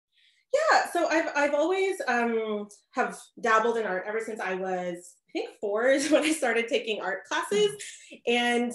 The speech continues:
Speaker 1: I mean, over, over the years, I've explored, um, with illustration, fashion illustration, um, photography, ceramics. And so, um, I think, let's see, whenever I was working in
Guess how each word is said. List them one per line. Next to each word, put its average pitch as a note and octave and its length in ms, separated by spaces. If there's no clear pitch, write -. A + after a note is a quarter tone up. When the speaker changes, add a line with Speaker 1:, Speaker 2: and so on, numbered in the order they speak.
Speaker 1:
I B3 120
mean, A#3+ 200
over, B3 460
over C4 180
the C#4 80
years, A#3+ 240
I've A#3 100
explored, G3+ 600
um, F#3+ 260
with F3+ 240
illustration, B3 840
fashion B3+ 340
illustration, G#3+ 840
um, F3 640
photography, B3 760
ceramics. G#3 680
And G#3 580
so, G3 880
um, F3+ 460
I - 40
think, E4+ 380
let's A#3 240
see, G3 220
whenever A#3+ 440
I G3+ 480
was F#3+ 160
working G3+ 220
in E3+ 80